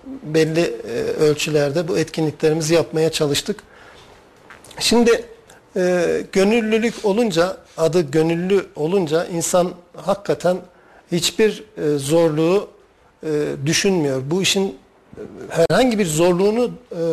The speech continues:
hissetmiyor, görmüyor. Meselenin maddi boyutu, manevi zorlukları, diğer bir takım, e, handikaplar, önümüze gelebilecek engeller, bunlar bir şekilde çözülüyor ve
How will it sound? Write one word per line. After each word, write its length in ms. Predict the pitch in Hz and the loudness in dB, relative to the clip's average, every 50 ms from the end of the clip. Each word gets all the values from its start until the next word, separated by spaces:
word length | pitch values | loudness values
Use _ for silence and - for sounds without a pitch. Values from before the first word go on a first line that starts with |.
| 156 - - - - | -2 -4 -6 -8 -8
hissetmiyor, 680 | - 170 165 - - - 196 190 - 156 135 123 117 120 | -6 -4 -4 -2 0 0 0 0 -2 -4 -4 -4 -4 -4
görmüyor. 600 | 120 143 170 175 165 151 135 123 117 117 - - - _ _ _ - _ - _ - _ | 0 2 2 4 2 2 0 -6 -10 -12 -14 -18 -20 _ _ _ -20 _ -20 _ -12 _
Meselenin 500 | 175 180 180 180 208 196 202 196 202 202 196 | -2 0 0 2 2 2 2 2 2 0 0
maddi 440 | 190 185 185 180 185 - 202 196 165 | 0 0 0 0 0 -4 -6 -4 -2
boyutu, 300 | 185 185 185 180 - 196 | 0 -2 -2 -2 -6 -4
manevi 540 | 190 175 175 180 180 185 175 185 190 185 - - _ _ _ _ _ _ - | -2 0 0 0 -2 -2 -2 -2 -4 -4 -6 -10 _ _ _ _ _ _ -14
zorlukları, 720 | 139 131 165 175 180 180 180 180 - 190 175 180 185 156 143 | -2 2 2 4 4 2 0 -4 -2 0 0 0 0 -2 -2
diğer 280 | 160 170 180 185 165 | 2 2 2 2 0
bir 120 | 175 170 - | -4 -8 -4
takım, 360 | - 175 175 - 185 180 180 180 - _ _ _ _ _ _ _ _ | -4 -4 -4 -4 -6 -6 -6 -10 -18 _ _ _ _ _ _ _ _
e, 280 | 233 175 160 151 151 147 147 151 - | -4 -2 0 0 0 0 -2 -4 -6
handikaplar, 920 | - - 160 170 170 175 175 170 - 180 165 170 - 175 175 175 170 165 - - | -8 -4 0 0 2 0 0 0 0 0 0 0 0 2 2 2 0 -2 -6 -4
önümüze 380 | 165 165 175 175 165 160 185 | -2 0 0 0 2 0 0
gelebilecek 600 | 160 170 170 165 170 156 156 170 165 156 175 175 175 - | 2 2 0 0 0 0 0 -2 0 0 0 -2 -2 -4
engeller, 640 | 175 165 165 170 160 170 165 165 165 175 180 175 175 - - _ _ _ _ _ _ _ _ _ | -2 -2 0 0 2 2 0 2 2 2 2 2 -2 -10 -20 _ _ _ _ _ _ _ _ _
bunlar 420 | 180 147 180 202 208 220 220 214 196 202 208 - | -6 -2 -2 0 4 4 2 2 0 -4 -8 -6
bir 100 | 247 262 | -4 -4
şekilde 460 | - - 226 208 - - 170 170 226 | -2 0 -2 -2 -2 -4 -2 -2 -2
çözülüyor 720 | - - - 190 165 165 180 151 156 147 147 175 - - - _ _ _ _ _ - | -2 0 0 0 0 0 -2 0 0 0 0 0 -2 -8 -18 _ _ _ _ _ 0
ve 220 | 175 175 180 - | 2 2 2 0